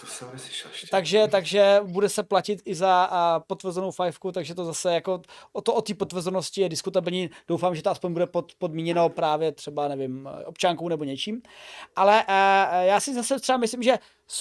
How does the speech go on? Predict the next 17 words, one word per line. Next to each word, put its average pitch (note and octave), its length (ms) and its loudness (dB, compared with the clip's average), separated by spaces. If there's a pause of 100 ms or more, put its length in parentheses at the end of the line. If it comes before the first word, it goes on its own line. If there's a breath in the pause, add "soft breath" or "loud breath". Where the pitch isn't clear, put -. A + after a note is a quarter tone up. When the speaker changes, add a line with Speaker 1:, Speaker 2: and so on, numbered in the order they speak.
(140)
Speaker 2:
současná A3+ 840 2
generace, G#3+ 460 0
co F#3+ 160 -4
je G3 180 4
teď G#3 160 -2
na E3 100 -4
školách, A#2 520 -6 (480)
si - 180 -2
je A3 180 6
toho G#3 300 4
vědoma, F3+ 520 2 (680)
eh, C#3 40 -8
téhleté F#3 360 2
internetové F3+ 580 -2
doby, D3+ 180 -4
že D#3+ 140 2
ví, F3 600 -6